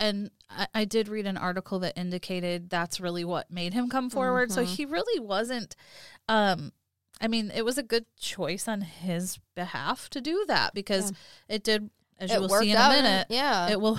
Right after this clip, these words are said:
Speaker 1: <laughs> it worked out in his favor. But as this is happening and he's starting to talk to the police, one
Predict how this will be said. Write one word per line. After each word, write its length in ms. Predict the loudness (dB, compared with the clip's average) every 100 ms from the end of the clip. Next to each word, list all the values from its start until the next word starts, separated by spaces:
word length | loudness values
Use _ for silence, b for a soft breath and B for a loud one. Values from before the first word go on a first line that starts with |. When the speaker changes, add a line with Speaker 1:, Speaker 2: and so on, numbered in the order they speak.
| 0
Speaker 1:
<laughs> 80 |
it 120 | 0 2
worked 260 | 0 2
out 140 | 2 2
in 100 | 0
his 160 | -2
favor. 500 | -2 0 0 0 -2 b b b b _
But 140 | 2
as 340 | 4 2 0 -4 _ _
this 220 | -4 -2 -2
is 120 | -4
happening 560 | -2 -2 -2 -2 -2
and 100 | -4 -4
he's 200 | -4 -2
starting 280 | -2 -2 -4
to 60 |
talk 240 | -4 -4 -4
to 100 | -8
the 120 | -10
police, 800 | -8 -6 -4 -4 -4 -6 -8 -12 b
one 480 | -18 -2 4 4 4